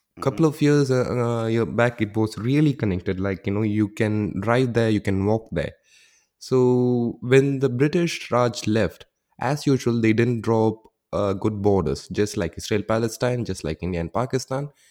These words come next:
Speaker 2: They didn't give a fuck about these borders as well. And India being India, it didn't give a fuck because it was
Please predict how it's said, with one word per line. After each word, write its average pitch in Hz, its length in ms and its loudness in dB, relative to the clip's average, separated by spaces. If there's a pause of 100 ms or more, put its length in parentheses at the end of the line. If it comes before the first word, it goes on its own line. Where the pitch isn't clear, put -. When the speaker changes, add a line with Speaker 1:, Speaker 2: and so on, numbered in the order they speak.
(240)
Speaker 2:
They 120 180 0
didn't 123 240 0
give 113 200 -2
a 104 220 0
fuck - 220 -6
about 101 220 0
these 98 180 0
borders 92 340 0
as 73 220 -4
well. 95 140 0 (1200)
And 104 220 -4 (120)
India 208 360 4
being 135 300 2
India, 135 640 2 (260)
it 123 140 2
didn't 165 240 4
give 143 220 2
a 120 80 0
fuck - 340 -2
because 117 440 0
it 110 140 -6
was 110 260 -2